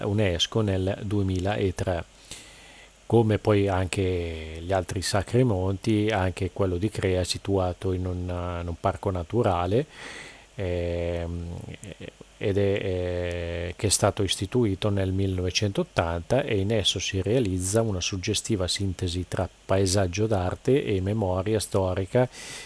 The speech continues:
che ne, eh, costituisce la cifra interpretativa. Vediamo un po' di storia di, di tutto questo posto. Eh,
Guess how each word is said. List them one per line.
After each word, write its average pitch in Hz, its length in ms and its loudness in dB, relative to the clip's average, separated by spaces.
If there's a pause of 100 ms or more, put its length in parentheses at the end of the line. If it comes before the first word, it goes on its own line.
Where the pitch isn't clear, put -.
(180)
che 117 160 4
ne, 104 560 2
eh, 92 80 -2
costituisce 104 880 0
la 87 560 0
cifra 95 720 2
interpretativa. 95 1400 -4 (1200)
Vediamo 101 340 0
un 90 80 -4
po' 107 160 0
di 101 100 -6
storia 104 540 2
di, 98 360 -2 (280)
di 104 200 -6
tutto 104 280 -4
questo 107 320 0
posto. 98 640 0 (880)
Eh, 92 440 0